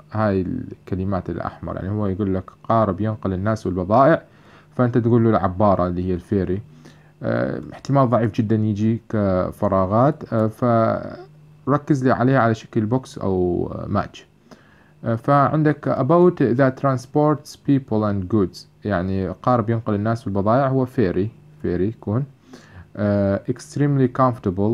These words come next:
يعني مريح للغاية، هو، آه، luxurious، يعني شيء فاخر. آه، something which is، آه، wonderful to look at، شيء رائع للنظر هو spectacular،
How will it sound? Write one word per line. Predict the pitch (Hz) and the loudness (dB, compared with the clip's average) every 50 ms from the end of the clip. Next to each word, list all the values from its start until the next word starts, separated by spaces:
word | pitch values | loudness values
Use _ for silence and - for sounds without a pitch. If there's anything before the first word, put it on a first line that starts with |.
| 127 - - | -2 -4 -6
يعني | - 101 90 95 | -6 -4 -4 -2
مريح | 98 101 104 113 110 - 117 | -2 0 0 0 0 0 -2
للغاية، | 107 104 95 104 113 113 110 107 110 113 | -2 0 2 2 2 4 4 2 2 0
هو، | 107 101 101 101 101 107 113 - - | 0 2 2 2 2 2 0 -2 -2
آه، | 101 95 92 92 92 90 | -4 -2 -2 -2 -4 -4
luxurious، | - - - 95 92 95 95 110 117 - - - - _ _ _ - | -6 -8 -4 -2 0 0 0 0 -2 -6 -12 -20 -20 _ _ _ -12
يعني | - 85 87 | -10 -8 -8
شيء | 90 - - 101 95 | -8 -4 -2 -2 -2
فاخر. | 87 - 92 90 87 - - 117 139 160 - - - - - - - - - - - - - _ - | -2 -2 -2 -2 -2 0 0 0 0 0 -4 -14 -20 -20 -20 -20 -20 -20 -20 -20 -20 -20 -20 _ -6
آه، | 113 110 110 110 | -2 -2 -2 -2
something | 107 - 147 147 147 139 147 139 131 - 131 | -2 0 0 0 0 0 -2 -2 -2 0 0
which | 120 | 0
is، | 123 120 113 117 - - - 117 | 2 0 0 -2 -6 -6 -2 0
آه، | 113 107 104 104 95 - - - - - 117 | 0 2 2 0 -2 -2 -6 -12 -10 -8 -4
wonderful | 139 135 147 135 131 127 - - 135 131 123 123 - | -2 0 0 0 -2 -4 -2 0 2 2 2 2 2
to | |
look | 117 113 110 - - - | 0 0 0 -2 -2 -2
at، | - 98 98 - | -2 -2 -2 -4
شيء | - - 117 110 107 | -2 0 0 2 2
رائع | 117 127 131 123 113 | 2 2 4 4 4
للنظر | 104 110 110 107 110 117 113 127 123 117 | 2 2 0 0 -2 0 0 0 0 2
هو | 107 107 104 | 2 0 0
spectacular، | 104 - - - - - - 117 107 - - 104 95 95 101 107 | -2 -4 -8 -12 -8 -4 -2 -2 -2 -2 -2 -4 -2 -2 -2 -2